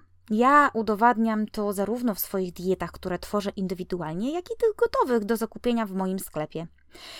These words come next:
Chcę to także udowodnić moim nowym e-bookiem pod tytułem Smacznie i dietetycznie.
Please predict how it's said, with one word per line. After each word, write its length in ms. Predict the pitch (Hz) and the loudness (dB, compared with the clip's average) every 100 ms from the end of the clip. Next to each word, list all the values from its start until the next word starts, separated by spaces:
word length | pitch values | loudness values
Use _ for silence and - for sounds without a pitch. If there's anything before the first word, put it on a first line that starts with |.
| - | -12
Chcę 320 | - - 339 330 | -6 6 6 6
to 100 | 294 | 0
także 300 | 269 254 240 | 0 0 0
udowodnić 480 | 226 233 240 233 | 2 2 0 0
moim 200 | 214 202 | 0 2
nowym 280 | 208 285 277 | 4 4 4
e-bookiem 600 | 226 185 170 180 185 262 | 4 2 -4 0 0 0
pod 200 | 208 190 | -2 -10
tytułem 340 | - 208 185 170 | -6 -2 0 0
Smacznie 520 | - 208 233 - 180 | 0 4 4 2 -6
i 100 | 175 | -4
dietetycznie. 640 | 175 180 175 - - 160 | -4 -4 -4 -4 -4 -10